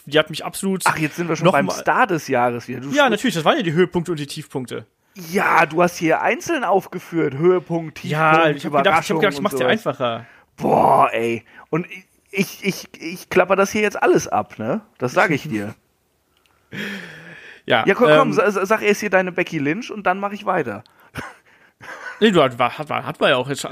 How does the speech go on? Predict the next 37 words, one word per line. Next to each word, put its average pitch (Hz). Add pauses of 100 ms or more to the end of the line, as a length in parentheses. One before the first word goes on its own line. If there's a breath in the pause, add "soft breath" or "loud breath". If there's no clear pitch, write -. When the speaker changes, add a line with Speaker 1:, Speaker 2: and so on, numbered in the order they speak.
Speaker 1:
schon 147
einiges 131
gesagt 208
hier, 120
ne? 139
Also 143
bei 151
mir 190
ist -
auch 202
so -
ein 143
Daniel 147
Bryan, 139
finde 180
ich 160
nach 165
wie 165
vor, 165
äh, 147 (400 loud breath)
absolut 165
fantastisch. 156 (320 loud breath)
Ähm, 147
ich 156
find's 180
interessant, 165
wie, 175
äh, 143
wie 147
unterschiedlich 202
jetzt 185
inzwischen 180
die 156
Shows 190
da 214
irgendwie, 202
äh, 175